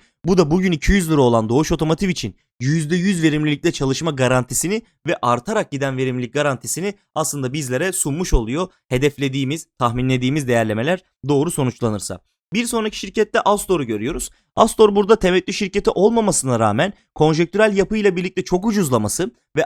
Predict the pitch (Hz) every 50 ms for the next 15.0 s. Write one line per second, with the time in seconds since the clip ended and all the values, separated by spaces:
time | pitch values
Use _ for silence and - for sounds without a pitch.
0 | - - 139 165 220 240 240 208 190 147 127 110 104 123 175 220 - _ _ _
1 | - 170 220 208 170 139 156 175 160 151 170 214 240 240 214 170 - - - -
2 | 220 226 - - 185 175 - - 160 147 143 151 156 170 175 180 160 160 160 165
3 | - 208 185 175 135 127 147 160 180 170 175 - - - 127 139 143 151 147 147
4 | 147 151 131 139 160 185 202 156 143 147 151 143 139 147 143 147 - _ _ _
5 | - 143 135 135 127 127 127 131 131 127 120 117 135 135 127 123 113 113 - 120
6 | - - 143 123 135 143 180 180 - - 123 - - 120 - - 120 113 113 117
7 | 117 123 147 180 180 147 117 117 113 - 226 220 214 - _ _ _ _ - 214
8 | 196 160 202 226 - 165 - - 185 196 170 - - 127 127 151 190 208 - -
9 | - 175 160 131 131 170 196 185 160 135 113 107 95 - - 117 113 135 226 -
10 | - _ _ _ _ _ 170 175 180 196 190 180 151 160 160 160 156 170 185 180
11 | 175 - 170 175 165 170 151 160 160 160 135 160 165 175 165 - 131 135 143 151
12 | 160 180 190 - - 170 139 117 110 123 - 131 - - 151 151 - 156 139 135
13 | 139 131 139 135 131 131 147 147 139 - - 170 165 - - 127 101 90 - _
14 | _ - 110 110 104 101 - - 107 98 92 92 95 104 98 - 214 233 226